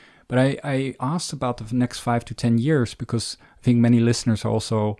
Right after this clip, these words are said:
have in mind, well, to what extent, uh, will we meet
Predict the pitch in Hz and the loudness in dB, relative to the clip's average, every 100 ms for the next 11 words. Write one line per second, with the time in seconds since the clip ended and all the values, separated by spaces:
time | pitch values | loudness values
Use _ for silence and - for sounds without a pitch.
0 | _ - 120 113 110 110 110 110 - _ | _ -4 0 4 4 4 2 -2 -4 _
1 | _ _ 117 110 - 123 131 - - 123 | _ _ -6 -4 -2 0 0 0 -2 0
2 | 117 110 - _ _ - 113 110 110 113 | 2 -2 -8 _ _ -8 -4 -4 -4 -6
3 | 110 127 127 120 110 113 120 117 | 2 4 4 4 4 4 4 2